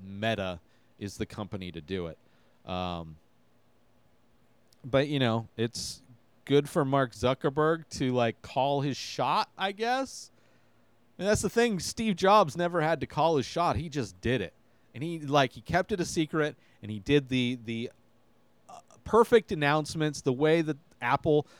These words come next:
like, the Apple events when they announced new products was a must-watch event for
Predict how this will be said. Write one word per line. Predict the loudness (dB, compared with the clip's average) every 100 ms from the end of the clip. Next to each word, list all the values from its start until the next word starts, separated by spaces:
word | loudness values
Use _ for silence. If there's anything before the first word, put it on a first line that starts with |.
| -2
like, | -2 0
the | -4 2
Apple | 4 4 6 4
events | 6 4 4 -2
when | -4
they | 0 0
announced | 0 2 0 0 -4
new | -6
products | 0 4 6 4 -2 -8 -16 -20 -20 2
was | 10 10 10 4 -2
a | 0 0
must-watch | 0 2 4 2 -4 -10 2 6 6 4 -4 -8
event | -6 -4 -4 -8 -20 _ _ _
for | 2 6 6